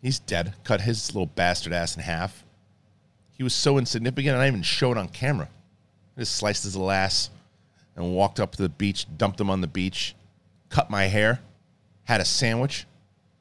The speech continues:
came back with my dragon, knocked into a ship, put on a crown. You're lucky I didn't have my, my dick hanging out. But he shows up,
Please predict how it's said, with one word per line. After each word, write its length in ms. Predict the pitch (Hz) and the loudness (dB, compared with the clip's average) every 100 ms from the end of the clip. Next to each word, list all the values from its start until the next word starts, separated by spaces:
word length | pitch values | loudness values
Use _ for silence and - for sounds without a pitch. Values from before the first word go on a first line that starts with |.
| _ _ _ - | _ _ _ -6
came 200 | 120 113 | -2 2
back 260 | 104 107 | 4 2
with 120 | - 95 | 2 0
my 120 | 87 | -2
dragon, 500 | 76 98 104 117 127 | 2 2 4 2 2
knocked 280 | 113 113 123 | 2 2 0
into 200 | 113 87 | 0 0
a 60 | |
ship, 400 | - - 139 139 - _ _ _ _ _ _ - | 0 0 0 -2 -8 _ _ _ _ _ _ -2
put 120 | 139 | 2
on 100 | 127 | 2
a 60 | 90 | 0
crown. 460 | - 120 131 165 - _ _ _ _ _ _ _ _ _ _ _ | 0 2 2 0 -4 _ _ _ _ _ _ _ _ _ _ _
You're 100 | - | -2
lucky 240 | 101 - 101 | 0 2 2
I 40 | |
didn't 180 | 90 92 | 0 0
have 140 | 98 | 0
my, 100 | 95 | -2
my 240 | 82 67 85 | -4 -4 -6
dick 300 | 78 - - | 0 0 -2
hanging 320 | - 82 78 | -8 -6 -6
out. 160 | 69 - _ _ _ _ _ _ _ _ _ _ _ _ _ _ _ _ | -8 -10 _ _ _ _ _ _ _ _ _ _ _ _ _ _ _ _
But 100 | - | -4
he 40 | 92 | 0
shows 380 | - 135 123 101 | 2 4 6 6
up, 300 | 123 87 | 6 4